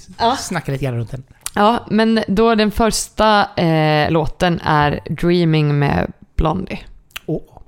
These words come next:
Speaker 2: nice.
Speaker 1: Mm.
Speaker 2: Vad, vad, vad är det med denna som är så speciellt?
Speaker 1: Ja, alltså Blondie överlag är liksom så här, det är fortfarande en av mina största inspirationskällor, och det är liksom det,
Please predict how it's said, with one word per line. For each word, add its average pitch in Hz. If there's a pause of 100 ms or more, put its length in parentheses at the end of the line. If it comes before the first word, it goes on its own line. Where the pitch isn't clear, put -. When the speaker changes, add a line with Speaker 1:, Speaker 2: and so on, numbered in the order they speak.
(280)
Speaker 2:
nice. 131
Speaker 1:
Mm. 165
Speaker 2:
Vad, 156
vad, 147 (420)
vad 139
är 131
det 127
med 131
denna 120
som 113
är 107
så -
speciellt? - (320)
Speaker 1:
Ja, 240
alltså 226
Blondie 226
överlag 202
är 170
liksom 160
så 160
här, 147
det 165
är 160
fortfarande 165
en 170
av 147
mina 143
största -
inspirationskällor, -
och -
det 156
är 156
liksom 147
det, 143